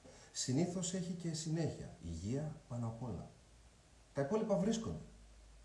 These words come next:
Κι όμως το αμέσως επόμενο δευτερόλεπτο πέφτω με τα μούτρα στο γεμάτο λίπη πιάτο τους. Οι πράξεις τους διαφέρουν τόσο πολύ από τα λόγια τους,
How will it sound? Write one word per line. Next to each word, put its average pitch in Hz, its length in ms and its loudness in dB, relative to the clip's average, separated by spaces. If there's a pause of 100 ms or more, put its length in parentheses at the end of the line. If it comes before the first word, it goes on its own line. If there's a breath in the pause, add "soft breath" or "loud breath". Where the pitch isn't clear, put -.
(400 loud breath)
Κι 156 100 2
όμως 170 220 8
το 151 100 4
αμέσως 151 400 4
επόμενο 156 320 2
δευτερόλεπτο 151 580 2
πέφτω 165 360 -2
με 143 120 2
τα 131 160 0
μούτρα 160 320 2
στο - 180 -2
γεμάτο 131 580 2
λίπη 151 320 2
πιάτο - 480 -2
τους. - 360 -16 (580 loud breath)
Οι 113 80 -2
πράξεις 151 640 4
τους 139 180 -2
διαφέρουν 147 340 2
τόσο - 260 -2
πολύ 131 180 0
από 151 120 0
τα 123 140 0
λόγια 113 340 0
τους, - 300 -12